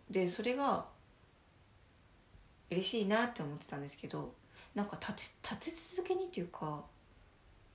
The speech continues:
こうなんか、Facebookとか見てたら、こうなんか、こういうプロジェクトをするので、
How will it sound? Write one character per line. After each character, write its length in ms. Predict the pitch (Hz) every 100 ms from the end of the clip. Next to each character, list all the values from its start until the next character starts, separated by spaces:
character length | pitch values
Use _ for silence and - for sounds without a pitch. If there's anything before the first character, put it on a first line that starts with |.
| - - - - - - - - - - -
こ 80 | 196
う 40 |
な 100 | 180
ん 60 | 175
か、 160 | - - - - - - -
Facebook 300 | 180 180 180
と 140 | 165
か 40 | 151
見 100 | 151
て 80 |
た 100 | -
ら、 200 | 139 139 - - - - - - - -
こ 60 | -
う 20 |
な 80 | 170
ん 20 |
か、 140 | - - - - - - - - - - - - - - - - - - -
こ 200 | - 220
う 40 |
い 160 | 226 233
う 80 | 233
プ 200 | - 220
ロ 100 | 226
ジ 80 | 226
ェ 60 |
ク 100 | -
ト 140 | - 151
を 60 |
す 200 | 139 -
る 120 | 160 160
の 140 | 151
で、 360 | 185 175 151